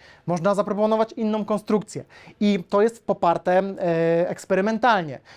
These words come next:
To jest poparte dalej symulacją i prototypowaniem,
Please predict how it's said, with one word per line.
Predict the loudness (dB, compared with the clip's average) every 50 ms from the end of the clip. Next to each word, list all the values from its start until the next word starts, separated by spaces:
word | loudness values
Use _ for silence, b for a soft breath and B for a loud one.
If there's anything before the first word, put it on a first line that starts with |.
| B B B
To | 0 0
jest | 0 -2 -6 -10 -6
poparte | -4 0 2 2 2 2 0 -2
dalej | 0 0 0 -2
symulacją | -4 -4 -2 0 0 2 2 2 2 0 0 0 0 0 0 -2 -8 b b b b
i | -2 -2 -2
prototypowaniem, | -2 -2 -2 -2 -4 -6 -6 -6 -2 -2 0 2 2 0 0 -2 -6 -10 -14